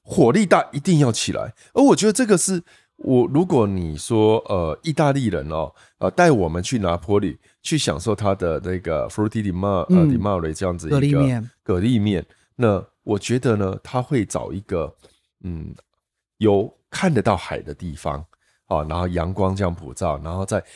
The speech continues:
Speaker 1: 红白格子的这个，呃，
Speaker 2: 嗯。
Speaker 1: 桌布，那你坐在外面配上一杯白酒，
Speaker 2: 是，没错。
Speaker 1: 哦，然后这样子慢慢吃，那个氛围是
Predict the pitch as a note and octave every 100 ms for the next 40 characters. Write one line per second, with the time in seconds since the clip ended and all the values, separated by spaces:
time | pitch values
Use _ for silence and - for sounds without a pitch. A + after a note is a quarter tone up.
0 | - _ G2 G#2+ C3+ F2+ F2+ F#2+ - F2+
1 | F#2+ - F2 - D2+ D2 F2 E2 D2 B1+
2 | B1 - - F2 C2+ C#3+ E3+ E3 E3 C#3+
3 | - _ _ _ _ G2+ F2+ D#2+ C3 A2+
4 | A2+ A2 - - C3 A2 A2 - - -
5 | C3+ C#3+ E2+ E2 - F2+ - C#3+ B2+ B2+
6 | D#3+ B2+ F2 A2+ D#3 G#3 F3+ D3 D#3 G3+
7 | F3+ - D#3+ - _ _ _ _ B3 E3
8 | G3+ F#3 A#2 - A#2+